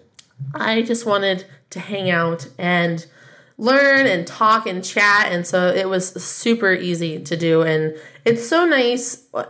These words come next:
One of the things I kept running into in, at Social Media Marketing World is I was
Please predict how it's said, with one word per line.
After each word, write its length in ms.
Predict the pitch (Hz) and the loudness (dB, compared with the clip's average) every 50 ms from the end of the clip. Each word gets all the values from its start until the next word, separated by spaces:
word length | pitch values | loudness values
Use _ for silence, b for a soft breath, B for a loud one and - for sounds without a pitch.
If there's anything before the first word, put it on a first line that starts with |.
| - - | -8 -6
One 240 | - 214 254 262 269 | 0 2 2 4 4
of 140 | 277 269 233 | 4 4 6
the 120 | 240 233 | 4 4
things 340 | 240 233 226 214 208 196 - | 4 4 2 0 0 0 2
I 100 | 196 185 | 0 0
kept 260 | 185 - - 180 - - | 0 0 -4 -2 0 0
running 240 | 185 175 175 175 | 2 2 2 0
into 460 | 175 175 170 156 - - 185 180 170 175 | 0 0 0 0 0 2 2 2 2 2
in, 300 | - 185 180 175 - - | 0 0 -2 -2 -2 0
at 260 | 185 175 175 - 175 | 2 2 2 0 -2
Social 200 | - 190 185 190 | -6 -6 -4 -2
Media 120 | 190 180 | 0 2
Marketing 320 | 175 170 170 170 - 180 170 | 2 2 0 0 -2 -2 0
World 220 | 170 165 165 165 | 0 0 2 0
is 160 | 170 165 165 B B B B B B B B B B B B _ _ _ _ _ - | 0 -2 -2 B B B B B B B B B B B B _ _ _ _ _ -4
I 140 | - 208 202 | 0 2 2
was 240 | 196 185 190 - | 2 0 -2 -8